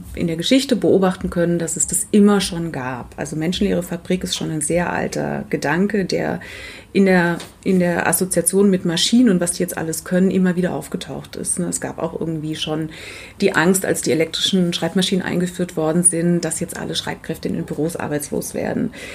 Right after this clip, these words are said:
Ähm, das kann man ganz schön zurückverfolgen. Da haben wir in unserem Buch auch genau zu diesem Thema einen historischen Artikel, der das ganz schön, ähm, nachzeichnet, wie oft dieser Diskurs immer schon da war. Es ist aber nie eingetroffen. Und die Frage ist so ein bisschen, warum eigentlich? Und die weitere Frage,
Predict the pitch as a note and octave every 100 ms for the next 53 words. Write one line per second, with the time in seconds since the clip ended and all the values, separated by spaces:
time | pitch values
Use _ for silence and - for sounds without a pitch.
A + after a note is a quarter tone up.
0 | - - - - F3 E3+ E3+ F3 F3 F#3+
1 | G#3 G3 F#3+ - G#3+ F#3+ F#3+ F#3+ A3 F#3+
2 | G3 A#3+ - F3 E3+ G3+ F#3 E3 F3+ F3
3 | F3+ F3+ F3+ G3+ - - F3 F#3+ G#3 F3+
4 | F3+ F3+ F#3 F#3+ F#3 F3+ F#3 F#3 F#3 F#3+
5 | - - A3 G#3+ A3 A3 G3 F3 F3 F#3
6 | F3+ - F#3 F3 F3 E3+ - F3 E3+ E3+
7 | F3 F#3 G3 - - F#3 F#3 F#3 F3+ F3+
8 | F3+ G3+ F#3 F3 - B3+ B3+ A3+ A3 F3+
9 | E3+ D#3+ B3+ G3+ F#3+ B3+ - - - -
10 | - G3+ A3+ A#3 G#3 G3 D3+ D3 D3 -
11 | - - D#3+ - - - - F#3 F3+ -
12 | G#3 C4+ C4 A3+ G#3+ G#3 G#3+ G3+ F3 F#3
13 | - C3+ D3+ - - - - F#3 F3+ -
14 | - - E3 F3 C#4 C#4+ C4 C4+ C#4+ C#4